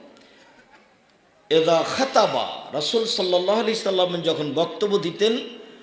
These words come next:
"আহমারাত আয়নাহু", তার দুই চোখ লাল হয়ে যেত,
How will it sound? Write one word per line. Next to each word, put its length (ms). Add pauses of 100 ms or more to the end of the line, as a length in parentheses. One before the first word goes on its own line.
(280)
"আহমারাত 560
আয়নাহু", 800
তার 200
দুই 100
চোখ 180 (200)
লাল 340
হয়ে 280
যেত, 220